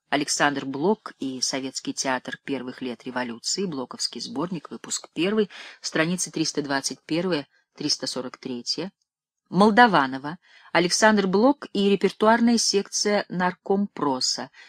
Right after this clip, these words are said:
Советские архивы, тысяча девятьсот шестьдесят восьмой, номер шестой, страницы сто четвертая, сто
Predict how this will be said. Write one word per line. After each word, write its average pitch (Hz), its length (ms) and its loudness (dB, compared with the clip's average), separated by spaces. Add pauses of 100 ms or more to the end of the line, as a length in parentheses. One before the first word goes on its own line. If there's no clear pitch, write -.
(180)
Советские 165 460 -2
архивы, 127 420 -8
тысяча - 340 -4
девятьсот 147 300 -4
шестьдесят 139 360 -6
восьмой, 156 520 -2 (840)
номер 151 260 0
шестой, - 540 0
страницы 147 440 -4
сто - 200 -4
четвертая, - 480 -8
сто - 240 -6